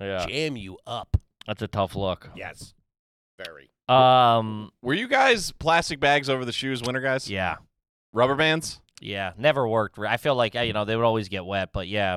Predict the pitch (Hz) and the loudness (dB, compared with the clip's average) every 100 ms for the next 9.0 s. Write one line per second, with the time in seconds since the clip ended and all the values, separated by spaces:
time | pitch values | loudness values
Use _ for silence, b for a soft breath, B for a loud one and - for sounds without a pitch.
0 | - - 120 98 - - 131 98 90 - | -4 0 2 0 -6 -4 -2 -2 -6 -6
1 | 101 98 95 107 101 95 92 87 85 82 | -4 -4 -2 0 0 -4 -8 -8 -10 -10
2 | 80 _ _ - 160 160 - - 147 147 | -14 _ _ -2 0 0 -4 -2 0 4
3 | 147 139 139 127 98 127 135 127 - 117 | 4 4 0 0 2 4 4 4 0 -4
4 | 104 - 101 95 85 80 - - - 123 | -4 -4 -2 -2 -4 -8 -18 -14 -2 4
5 | 208 190 101 - 131 202 226 196 190 175 | 6 4 2 0 2 4 2 2 2 4
6 | 202 - 104 170 - 107 131 - 226 - | 0 -2 -6 -8 -8 -6 -4 -4 -4 -6
7 | 247 _ _ _ - 147 208 196 156 226 | -10 _ _ _ -4 -2 0 0 2 2
8 | 214 135 - 151 156 135 - 127 190 | 0 -2 -2 -2 -2 -4 -2 0 0